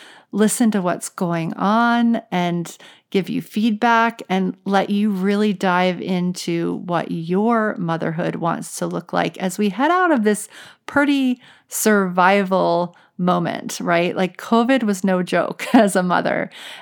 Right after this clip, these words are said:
And so as we head into the fall, it's just a really good opportunity, I think, to get grounded. And, you know, motherhood is messy and,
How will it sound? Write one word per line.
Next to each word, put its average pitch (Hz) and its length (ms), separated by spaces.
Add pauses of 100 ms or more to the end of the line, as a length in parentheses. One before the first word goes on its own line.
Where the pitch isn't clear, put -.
And 208 220
so 208 200
as 196 180
we 208 80
head 233 260
into 226 200
the 208 100
fall, 240 380
it's 185 180
just 196 120
a 208 40
really 226 400
good 226 160
opportunity, 185 720
I 196 220
think, - 440 (420)
to - 120
get 214 280
grounded. 196 760
And, 185 460 (400)
you 226 100
know, 220 80
motherhood 254 440
is 214 120
messy - 720 (280)
and, 180 600